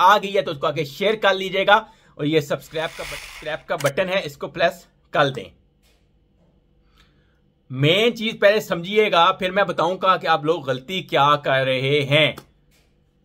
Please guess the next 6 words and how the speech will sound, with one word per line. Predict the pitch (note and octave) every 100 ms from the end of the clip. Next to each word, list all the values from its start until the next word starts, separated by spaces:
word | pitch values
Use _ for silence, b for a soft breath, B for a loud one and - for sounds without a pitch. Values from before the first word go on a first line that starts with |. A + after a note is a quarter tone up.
| _
एमनेस्टी | D#3 E3 E3+ - B3
के | A#3+ G#3 G#3
अंदर | F3 A3+
दो | G3 D3+ E3+ G#3+ A#3+ A#3+ _ E3+ -
किस्म | F#3+ D3 G3
के | F#3 F#3+